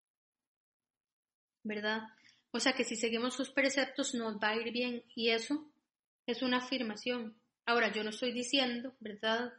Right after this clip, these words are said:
Eh, que entonces, eh, en nuestra vida todo va a salir bien y todo va a salir, ser maravilloso. Realmente nosotros somos personas imperfectas, no logramos temerle a Dios como deberíamos, no logramos adorarle en todo, no logramos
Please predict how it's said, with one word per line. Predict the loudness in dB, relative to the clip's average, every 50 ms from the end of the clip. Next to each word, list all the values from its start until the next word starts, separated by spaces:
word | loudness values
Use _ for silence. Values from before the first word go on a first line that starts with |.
| _ -6
Eh, | -4 -4 -4 -4 -6 -10 -14 -18 _ _ _ _ _ _ _
que | -4 -4
entonces, | -4 -2 0 0 0 0 0 0 2 2 4 4 4 4 2 0 -2 -6 -8 -10 -10 -12 -12 -8 -6
eh, | -4 -4 -4 -4 -6 -8 -10 -8
en | -6 -2 -2 -2
nuestra | -2 -2 -4 -2 -2 -2
vida | 0 0 0 -2 -4 -8 _ _
todo | -2 -2 0 0
va | 0 0
a |
salir | 0 -2 -2 -4 -4 -4 0
bien | 2 2 2 2 0 -2
y | -4 -4
todo | -6 -6 -2 -2
va | -2 -2
a |
salir, | -2 -4 -6 -6 -8 -8 -8
ser | -8 -6 -4
maravilloso. | -2 -2 -2 -2 0 2 4 4 4 2 -2 -8 -12 -16 -20 -20 -20 -20 -18 0
Realmente | 2 4 4 4 4 2 2 4 4
nosotros | 4 2 2 0 2 2 2 2
somos | 2 0 0 0 -2 -2
personas | -6 -6 -4 -2 -2 -2 0 0
imperfectas, | -2 -2 -2 -6 -6 -4 -4 -4 -4 -4 -8 -12 -12 -12 -8 -4
no | -2 0 2 2
logramos | 2 2 2 2 2 4 4 4 2 2 0 -4
temerle | -4 -4 -2 -2 0 0
a | 2 2
Dios | 2 0 0 0 0 0 -2 -4
como | -4 -4 -2 -2 -2
deberíamos, | -2 -2 -2 -2 0 0 0 0 0 0 -2
no | 0 0
logramos | 0 0 0 2 2 2 2 0 -2 -2
adorarle | -4 -4 -2 -2 -2 -2 -2 -4
en | -6 -6
todo, | -6 -4 -4 -4 -2 -2
no | -2 0
logramos | 0 0 0 0 0 2 2 0 -2 -2